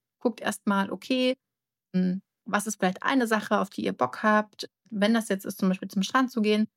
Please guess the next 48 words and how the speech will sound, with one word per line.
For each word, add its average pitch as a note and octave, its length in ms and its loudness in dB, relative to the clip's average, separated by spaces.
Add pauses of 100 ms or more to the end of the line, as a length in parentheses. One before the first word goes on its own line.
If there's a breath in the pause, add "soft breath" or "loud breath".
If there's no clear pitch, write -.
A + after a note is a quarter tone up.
(200)
erstmal F#3+ 520 0 (220)
ein F3+ 120 -2
bisschen G3 260 0
kurz - 200 -4
die - 80 -8
Unterkunft A3 560 0
zu - 100 -6
erkunden, F#3+ 420 2
kurz - 280 -4
lösen F#3+ 320 2
lassen, F#3 480 2 (420)
einen G#3 180 2
festen C4 320 -2
Platz F#3 240 -2
für - 80 0
den F#3+ 160 2
Hund F3+ 140 -2
vielleicht F#3 360 -4
auch - 80 -6
einrichten, F#3 600 -2
ne? A3 300 2 (640)
Ähm, G3 300 4
und G3 160 -2
dann G3 180 2 (320)
vielleicht E3+ 400 -2 (320)
ruhig A#3+ 280 2
an F3 80 0
den F3+ 120 0
Strand D#3+ 280 -6
zu - 100 -14
gehen, - 260 -14 (120)
ja? G#3+ 220 0 (540)
Viele A#3+ 200 0
Hunde A3 180 2
brauchen G3+ 260 -2
natürlich F#3 400 -4
auch - 100 -12
Zeit, B3 300 0
um G3 120 2
sich F3+ 180 -2
in F3+ 100 2
so F3+ 60 -2
einer F3+ 120 0
neuen F3+ 300 0
Umgebung F3+ 400 -4
erstmal F#3 320 -4
zu - 160 -8
orientieren. G3 760 0